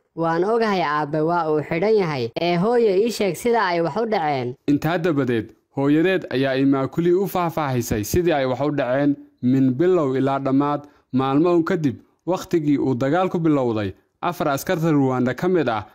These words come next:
Speaker 2: ayaa inta ay aabbaheed goobtiisii shaqo ugu tageen, gardaduub iskugu xidhay, waxayna u taxaabeen jeelka magaalada Kibuye, waxayna halkaa ku wada xidhnaayeen qaar ka mid ahaa asxaabtiisii ay Tutsiga wada ahaayeen. Dowladda Rwanda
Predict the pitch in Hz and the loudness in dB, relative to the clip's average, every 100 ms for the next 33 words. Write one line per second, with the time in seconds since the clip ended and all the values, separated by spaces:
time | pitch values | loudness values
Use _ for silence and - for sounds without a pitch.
0 | _ - 120 127 120 123 170 160 131 123 | _ -6 -2 0 0 0 0 0 0 -2
1 | 123 156 160 123 - 127 147 160 - 147 | 0 0 0 -2 -4 -2 0 -2 -2 -2
2 | 180 180 160 - 120 135 185 - 131 117 | 0 -2 -2 -2 -2 0 -2 -2 -2 -2
3 | 95 92 - 113 131 127 131 127 165 131 | -4 -6 -10 -6 -4 -2 -2 0 0 0
4 | - 135 156 - 139 139 139 - _ _ | -4 -4 -4 -4 -2 0 -2 -6 _ _
5 | - 104 127 135 170 170 135 131 127 131 | -8 -4 -2 0 -2 -2 -4 -4 -2 -2
6 | 123 175 160 147 123 120 127 151 143 - | 0 -2 -2 0 0 0 0 0 -2 -2
7 | 123 120 147 147 139 139 - - 113 110 | -4 0 2 2 2 0 -6 -8 -6 -4
8 | 123 127 165 170 147 131 180 180 196 175 | -2 0 -2 -2 -4 -2 0 0 0 0
9 | 156 139 123 113 104 - _ 170 165 160 | 0 0 0 0 -2 -6 _ -2 -2 0
10 | 185 175 135 120 123 117 - 156 165 160 | 0 0 0 -2 -4 -6 -4 -4 -2 -2
11 | 143 - 127 117 120 170 165 135 127 123 | -2 0 0 -2 -2 -2 -2 -2 0 0
12 | 123 113 120 123 139 139 135 _ _ 110 | -2 -2 -2 0 0 0 -2 _ _ -4
13 | 123 139 185 180 160 135 113 104 | 0 2 2 2 2 2 0 -2